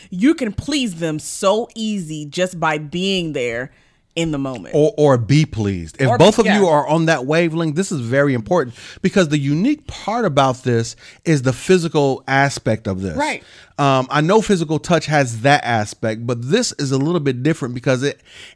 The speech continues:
Speaker 2: it has presence. It's, it's not physical touch as we speak.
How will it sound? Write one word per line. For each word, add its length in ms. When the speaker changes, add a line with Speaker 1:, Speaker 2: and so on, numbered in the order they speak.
Speaker 2:
it 120
has 440
presence. 600
It's, 180
it's 180
not 280
physical 480
touch 340
as 240
we 100
speak. 360